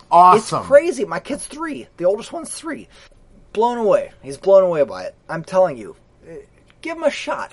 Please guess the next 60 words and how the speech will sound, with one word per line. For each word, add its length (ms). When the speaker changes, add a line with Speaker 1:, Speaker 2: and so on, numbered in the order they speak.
Speaker 2:
See 260
how 200
timeless 540
Speaker 1:
Okay. 80
Speaker 2:
they 120
are. 160
Because 260
I 120
remember 300
watching 260
Speaker 1:
Yeah. 100
Speaker 2:
these 120
movies 380
when 140
I 140
was 200
a 120
very 500
young 260
lad 320
between, 500
uh, 380
W 240
W 300
F 340
wrestling 600
in 120
the 140
eighties. 480
Speaker 1:
Yep. 300
Oh, 160
you're 200
right. 160
Speaker 2:
Yeah. 60
Speaker 1:
No, 120
you're 200
absolutely 460
Speaker 2:
Big 80
Speaker 1:
right. 100
Speaker 2:
Chuck 100
Speaker 1:
I 40
remember 260
Speaker 2:
from 60
Speaker 1:
that. 100
Speaker 2:
John. 280
I, 220
that's 260
when 140
I 100
watched. 340
Speaker 1:
Yep. 100
Speaker 2:
That 100
was 140
my 180
exposure 420
to 80
Godzilla. 520
Speaker 1:
Yeah. 300
Speaker 2:
And 100
it's, 260